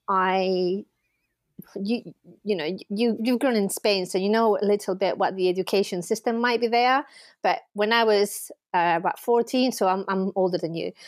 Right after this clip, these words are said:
But when I was there, we had to study maths and physics and chemistry up until age sixteen if you went to high school. And it took me three years to pass my exams. The same exam from the first year, I had to retake it about six times.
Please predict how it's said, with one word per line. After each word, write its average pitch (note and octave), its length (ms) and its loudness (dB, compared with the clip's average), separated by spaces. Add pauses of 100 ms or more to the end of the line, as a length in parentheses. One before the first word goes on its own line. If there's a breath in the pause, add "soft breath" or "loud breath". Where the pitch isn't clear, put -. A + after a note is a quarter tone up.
(220 loud breath)
But - 140 0
when A3 180 2
I A#3+ 220 4
was G3 220 0
there, A3 360 4
we G3+ 120 0
had G3 260 -4
to - 80 -12
study F#3 360 -2
maths G3+ 440 0
and F3+ 120 -10
physics G3 420 -2
and G3 120 -10
chemistry F#3+ 680 -2
up F#3 140 -2
until F#3 320 -2
age F#3 220 0
sixteen F3 720 -6
if D#3+ 100 -18
you - 80 -6
went E3+ 220 -14
to F#3+ 80 -12
high E3+ 240 -6
school. - 440 -10 (420 loud breath)
And G3 280 2
it C4 120 -4
took E4 180 -2
me C4+ 100 -2
three B3+ 280 -2
years G#3+ 540 2
to - 120 -2
pass G#3+ 320 -2
my G3 140 0
exams. G3 680 0
The A3 80 -2
same C#4 280 0
exam A#3+ 440 0
from G3 200 -4
the G#3 60 0
first G3+ 380 -2
year, G3+ 240 2
I F#3+ 60 2
had G#3 240 -4
to G#3 100 -14
retake G#3 500 0
it G3 80 -2
about - 220 -6
six - 340 -4
times. F#3+ 580 0